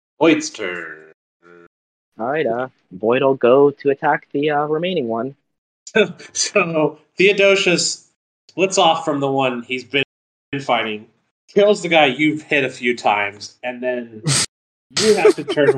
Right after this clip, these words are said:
Speaker 1: away from that guy as he falls down dead and attack
Speaker 2: Yeah.
Speaker 1: the one that's been fighting Theodosius this whole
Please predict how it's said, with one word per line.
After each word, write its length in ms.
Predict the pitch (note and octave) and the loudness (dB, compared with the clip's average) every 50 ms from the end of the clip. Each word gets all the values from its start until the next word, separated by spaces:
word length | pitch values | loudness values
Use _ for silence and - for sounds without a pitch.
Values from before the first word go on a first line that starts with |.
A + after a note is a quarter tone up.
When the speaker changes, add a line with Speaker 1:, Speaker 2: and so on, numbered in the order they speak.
| B2+ B2 | 0 2
Speaker 1:
away 200 | D3 F3 F#3+ G#3+ F#3+ - | 4 4 6 6 4 4
from 140 | D#3 C3 B2 | 2 -2 -6
that 160 | A#2+ A2+ - | -6 -8 -8
guy 260 | - - G#2+ G#2+ G#2 - - - | -8 -10 -10 -10 -12 -12 -12 -12
as 140 | A#2+ A#2 A2+ | -12 -12 -12
he 100 | B2 B2 | -14 -8
falls 300 | - - C3+ C3+ C3 C3 | -6 -4 -4 -4 -4 -6
down 240 | C3 B2+ B2 A#2+ A#2 | -6 -8 -8 -8 -4
dead 360 | C#3 C3+ B2+ A2+ G#2+ G#2 - _ _ - _ - | 0 0 2 0 0 -4 -14 _ _ -20 _ -2
and 300 | A#2 B2+ B2 A#2 A2+ A#2+ | 0 2 2 2 0 -2
attack 420 | - - - - C3+ A#2+ A#2 - | -6 -6 -2 0 2 2 2 0
Speaker 2:
Yeah. 100 | C3+ B2 | 0 0
Speaker 1:
the 80 | C3 B2 | 0 0
one 500 | A2+ B2 B2+ B2+ B2 A#2+ A#2 A2 G#2+ _ _ _ _ _ | 2 4 6 6 6 4 2 -2 _ _ _ _ _ _
that's 220 | - B2 A#2+ A#2 - | 0 0 0 0 -2
been 180 | - B2+ A2 G#2+ | -4 -2 -2 -2
fighting 460 | - - A#2+ A2+ G#2+ G#2+ G#2+ G#2 G2+ | -2 0 0 0 0 -2 -4 -6 -8
Theodosius 640 | - - A#2+ A2 G#2 A#2 A2+ A2+ - - F#2+ - - | -10 -12 -10 -10 -10 -10 -12 -16 -16 -18 -20 -20 -20
this 140 | - - - | -20 -20 -20
whole 100 | - - | -20 -20